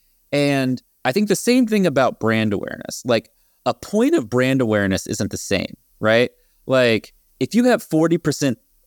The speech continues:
awareness in your market versus sixty percent awareness in the market,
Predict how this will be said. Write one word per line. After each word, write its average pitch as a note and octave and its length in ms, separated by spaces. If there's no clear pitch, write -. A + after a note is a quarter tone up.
awareness A#2 520
in A2 80
your G#2 100
market G2 540
versus A2+ 320
sixty - 400
percent G2+ 440
awareness F#2+ 420
in F#2 60
the F2+ 60
market, E2+ 440